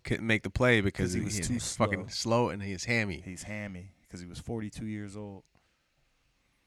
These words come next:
Speaker 1: So.
Speaker 2: Bang, bang, bang. We draft a nigga who got a hammy.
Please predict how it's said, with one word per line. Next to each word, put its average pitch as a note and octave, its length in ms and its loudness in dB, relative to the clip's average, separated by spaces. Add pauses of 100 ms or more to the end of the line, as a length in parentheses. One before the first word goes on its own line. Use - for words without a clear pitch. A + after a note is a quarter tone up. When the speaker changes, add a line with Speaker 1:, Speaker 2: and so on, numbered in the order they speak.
(640)
Speaker 1:
So. E2+ 380 2 (280)
Speaker 2:
Bang, G#2 220 -8
bang, A#2 160 -6
bang. B2 260 0
We G#2+ 120 0
draft G#2+ 320 0
a - 20 -8
nigga G#2 260 -4
who G2+ 120 0
got G#2 180 0
a G#2 40 0
hammy. G#2 360 -6